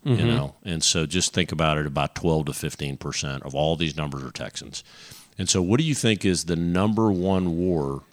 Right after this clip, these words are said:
Speaker 1: in U S history of the highest death toll?
Speaker 2: I thought you just asked me that question.
Speaker 1: I did, but there's, it's, I'm cheating a little bit here. The Civil War actually
Speaker 2: Oh, I was
Speaker 1: caused,
Speaker 2: gonna ask you about the
Speaker 1: caused
Speaker 2: Civil
Speaker 1: more.
Speaker 2: War. Yeah, because I
Speaker 1: The,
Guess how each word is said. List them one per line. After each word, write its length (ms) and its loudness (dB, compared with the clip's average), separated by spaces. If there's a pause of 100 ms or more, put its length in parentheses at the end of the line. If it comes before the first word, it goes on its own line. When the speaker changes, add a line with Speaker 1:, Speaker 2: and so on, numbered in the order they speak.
(220)
Speaker 1:
in 160 -2
U 160 4
S 140 2
history 580 -4 (140)
of 340 -2
the 80 -8
highest 500 -2
death 260 -4
toll? 260 -12 (2250)
Speaker 2:
I 80 2
thought 200 -2
you 140 -4
just 220 -2
asked 220 -4
me 80 -6
that 140 -10
question. 420 -10 (600)
Speaker 1:
I 120 2
did, 480 0 (800)
but 160 0
there's, 240 0
it's, 300 -2
I'm 120 0
cheating 400 4
a 40 2
little 240 0
bit 160 -4
here. 160 -6
The 100 -4
Civil 460 2
War 280 0
actually 600 -6
Speaker 2:
Oh, 160 8
I 100 10
was 140 6
Speaker 1:
caused, 20 -4
Speaker 2:
gonna 200 4
ask 220 2
you 80 4
about 100 6
the 120 2
Speaker 1:
caused 80 2
Speaker 2:
Civil 200 4
Speaker 1:
more. 80 2
Speaker 2:
War. 340 -2
Yeah, 240 4
because 260 0
I 100 4 (560)
Speaker 1:
The, 300 4